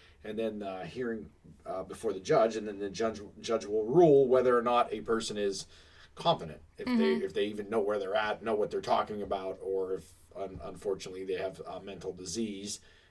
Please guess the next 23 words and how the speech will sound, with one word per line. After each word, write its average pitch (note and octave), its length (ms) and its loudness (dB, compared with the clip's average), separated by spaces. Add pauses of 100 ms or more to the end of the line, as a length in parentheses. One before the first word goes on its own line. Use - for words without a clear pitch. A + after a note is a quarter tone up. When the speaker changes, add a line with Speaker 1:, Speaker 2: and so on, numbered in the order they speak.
(180)
Speaker 1:
and, F#2 360 -10 (220)
uh, D#2 340 -12
it, D#2 280 -12
it A#2+ 140 -14
forces G2+ 400 -2
them F#2+ 220 -6
to G2+ 200 -10
then, F#2+ 340 -10 (540)
it's F#2 140 -18
very G#2+ 160 -2
hard A2 160 -2
to G2+ 60 -12
try B2+ 340 2
somebody A2 420 -6
who G#2 140 -4
is F#2 100 -6
mentally G2 560 -8 (100)
Speaker 2:
Mm-hmm. B3 140 -10
Speaker 1:
incompetent. - 500 -10
So, - 300 -10 (420)
Speaker 2:
So C#4 180 2
what B3 300 0
happens, A#3 840 -4